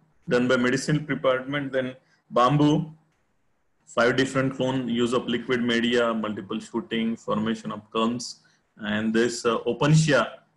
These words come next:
Opensia also you can find out very small nodes is there and multiple shoots are there. So within one year, we can produce from one ex plant around one thousand two hundred plants, uh, in one and a half year, not one year, one and a half year.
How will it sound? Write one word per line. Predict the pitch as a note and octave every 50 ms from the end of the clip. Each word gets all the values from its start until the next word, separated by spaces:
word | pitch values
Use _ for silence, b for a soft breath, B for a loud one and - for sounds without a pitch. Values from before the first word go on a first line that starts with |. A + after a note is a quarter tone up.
| _ -
Opensia | B2 - D3 D3 D3+ D#3 E3 D3+
also | C#3+ C#3+ C#3+ D#3
you | D3 C3+ C3+
can | C3+ C3+ C3 C3
find | C3 - C3 B2+ B2+ B2+
out | B2+ B2 B2 B2 -
very | B2 B2 B2+ C3+
small | B2+ - - B2+ B2+ B2+
nodes | C3 C3 B2+ C3 C3+ C3+ C3+ -
is | C#3+ C3 A#2+
there | B2 C3 B2+ B2
and | A#2+ A#2+ A#2+ A#2+
multiple | A#2+ A#2 A#2 B2+ A#2 - B2+ B2
shoots | - - - C3 C3 - - B2+
are | A#2 A2 A2
there. | G#2 G#2+ G#2 G2 G2 - _ _ _ _ _
So | _ - - - A2 A2+ A2+ A2+ G#2+
within | A2 B2 C3 C#3 C3+ C3
one | C3+ C#3 D3 D3
year, | C#3+ C#3+ C#3 C3+ C3
we | C3 C3 B2+
can | - C3 B2+ A#2+
produce | - B2+ B2+ C3+ C3 -
from | - B2 B2 B2 B2
one | B2 B2+ B2+ B2+ B2+ -
ex | A#2+ A#2+ -
plant | - - C3 B2 A#2 A#2 A2+
around | A2+ A2+ A2+ A2+ A#2 A2+
one | A2+ A#2 B2 B2
thousand | - B2 A#2 A#2 B2+ B2 A#2 -
two | B2 B2
hundred | B2 A#2+ A2+ A#2 A2+ G#2 - -
plants, | A2 G#2 G2+ G#2 - - - - _ _ _ _ _ _ _ _ _ _ -
uh, | G#2 G#2+ G#2+ G#2 G2+ G2 - - - -
in | - A#2+ A#2+ A2+ A2+
one | A#2 B2
and | B2+ B2
a | A#2+
half | A#2 A#2 A2+ - -
year, | G2+ G2+
not | G#2 G#2+ A#2 A2+ - -
one | A2 G#2+
year, | G#2+ G#2+ A2+ A2
one | A2 A2 A2+
and | A#2+ A#2+
a | A2+
half | A#2 A2+ A#2 - -
year. | G#2+ G#2 G2 F#2+ F#2+